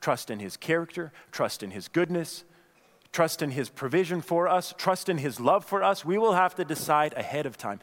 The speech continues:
Because if we wait for that moment of temptation, we're gonna be so vulnerable to believe a lie about who God is and operate outside of God's will and plan for our life. We need to decide ahead of time. We could decide today.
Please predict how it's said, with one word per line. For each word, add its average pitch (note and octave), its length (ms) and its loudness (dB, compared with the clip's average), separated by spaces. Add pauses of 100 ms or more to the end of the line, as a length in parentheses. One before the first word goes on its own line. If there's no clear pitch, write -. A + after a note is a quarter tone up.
(180)
Because D3+ 260 2
if C#3+ 140 -2
we A3+ 220 0
wait B3 420 2
for A3+ 140 0
that G#3+ 200 4
moment G#3 320 2
of G3+ 140 0
temptation, F3+ 640 -2 (1040)
we're C3+ 80 -6
gonna B2+ 180 -4
be G#2 120 -4
so B2+ 340 -2
vulnerable B2+ 500 -2 (560)
to B2 120 -2
believe G2 320 -2
a A2 40 -4
lie D3+ 260 0
about E2 200 -8
who G2 120 -10
God - 220 -10
is - 320 -14 (1200)
and G#2+ 100 -2
operate B2 440 2
outside A2+ 460 -2
of G#2 140 -10
God's A2+ 240 -6
will E3 240 -4
and G#2 80 -8
plan G3 260 -4
for D2+ 180 -14
our - 100 -18
life. - 240 -14
We F#3+ 80 -4
need A3+ 140 0
to G#3+ 60 -6
decide F#3+ 380 -2
ahead D3+ 220 -4
of F3+ 100 -6
time. E3 320 -2 (260)
We F3 100 -6
could - 120 -6
decide F#3 320 2
today. F3+ 400 0